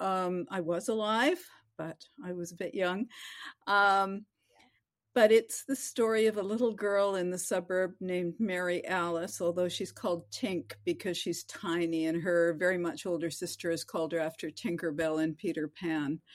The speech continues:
She makes a friend who moves into the suburb, a little boy named Norman, and it turns out, it's widely rumored at first,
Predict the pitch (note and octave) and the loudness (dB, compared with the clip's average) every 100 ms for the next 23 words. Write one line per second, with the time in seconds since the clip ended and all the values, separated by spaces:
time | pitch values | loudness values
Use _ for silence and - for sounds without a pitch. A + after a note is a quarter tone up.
0 | - - - - _ - - B3+ A#3+ A3+ | -20 -20 -20 -20 _ -6 2 4 4 2
1 | - - - - G3+ - G3+ F#3+ A3 B3 | -4 -8 -6 -4 -6 -4 -2 2 4 4
2 | - G#3+ F#3+ F3+ F3+ F#3+ C4 - F3 - | 2 0 0 0 0 2 2 0 -8 -4
3 | F3 D#3 E3 E3+ G#3+ E3+ F3 E3 F3+ G3+ | -4 -2 2 2 0 -2 -2 -2 -2 -2
4 | F3 F3+ F3 E3+ D#3+ F3 F3+ F3+ E3+ D3 | -2 -2 2 2 2 -2 -2 0 0 -2
5 | D#3 - _ _ _ _ _ G3 F#3+ F#3 | -4 -8 _ _ _ _ _ -4 0 0
6 | F3 - G#3 G#3 - - G#3+ G#3 A3 G#3+ | -2 2 2 2 -8 -6 -4 0 2 0
7 | - - F#3+ F3+ - - - - _ _ | -2 -2 2 2 0 -6 -14 -16 _ _
8 | _ _ _ _ _ _ - - B3 C4 | _ _ _ _ _ _ -12 -2 2 2
9 | A3+ G#3 F#3 G3 G3+ F3 - - E3+ E3 | 2 2 2 2 2 0 0 -4 -4 -4
10 | - | -6